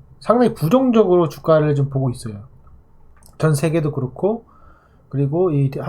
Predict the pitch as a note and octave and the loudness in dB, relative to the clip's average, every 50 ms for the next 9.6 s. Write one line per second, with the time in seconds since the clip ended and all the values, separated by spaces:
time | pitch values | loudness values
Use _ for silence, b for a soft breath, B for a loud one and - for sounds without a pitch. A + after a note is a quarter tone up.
0 | D#3+ C#3+ - D#3+ E3 F3 E3+ D#3+ D3 C#3+ - D#3+ C#3+ D3 D#3 C#3+ B2+ A#2 B2 A#2+ | -8 -2 0 0 2 2 0 -2 -4 -2 -2 0 0 0 0 0 -2 -4 -4 -8
1 | A#2 - - - A#2+ C#3+ - - - C#3 C3+ C3+ C3+ - F#3+ G#3+ A3+ A3 b b | -8 -12 -14 -10 -10 -10 -10 -8 -6 -4 -2 -2 -2 0 -2 -2 -2 -6 b b
2 | b b b b b b b b b - C3+ C3+ C3+ C3+ D3 D3+ D#3 D3+ - - | b b b b b b b b b -6 -4 -4 -2 -2 -2 -4 -6 -8 -14 -16
3 | - - D3 C#3 D#3+ E3 D#3+ D3 C#3 C3+ C3 B2+ B2 A#2+ A#2 C3+ - - - _ | -10 -8 -6 -4 -2 0 0 2 2 0 0 -2 -4 -6 -8 -12 -14 -20 -20 _
4 | _ _ _ _ _ _ - E3+ G#3+ G#3+ E3+ D3+ D3 D#3+ F3 F#3+ F#3 F3 D3+ C#3 | _ _ _ _ _ _ 0 0 2 2 4 4 4 4 4 4 2 4 2 2
5 | B2+ - - - - C3+ D3+ D#3+ D#3+ D#3+ D3+ C#3+ C#3 C#3 C#3 C3 C#3 C#3 D3 C#3 | 0 0 -6 -4 0 2 2 2 2 0 -2 0 0 2 2 2 2 2 2 2
6 | B2+ C3 B2 A#2+ A#2 A#2 C3+ E3 F#3+ - - - D3 C#3 D#3 D#3+ E3 E3 D#3 D3 | 0 0 -2 -2 -4 -2 -4 -6 -6 -8 -2 -2 0 0 2 2 2 2 2 2
7 | D#3 C3 A2+ A#2 G#2+ A2 b b b b b b b b b b - C#3+ D#3+ F#3 | -2 -2 -2 -4 -8 -10 b b b b b b b b b b 2 4 6 6
8 | G3 F#3 F#3 F3+ F3+ F3+ E3 B2+ A#2+ C3 C#3 D3 G3+ A3 A3+ G#3 F3 D3+ D#3 D#3 | 6 6 6 4 4 4 2 2 2 2 4 6 6 6 4 4 2 2 2 2
9 | D3+ D3+ D3 C3+ D3 D3 E3 F3+ G3 G3+ F3 | 2 0 0 0 0 0 2 0 0 -2 -6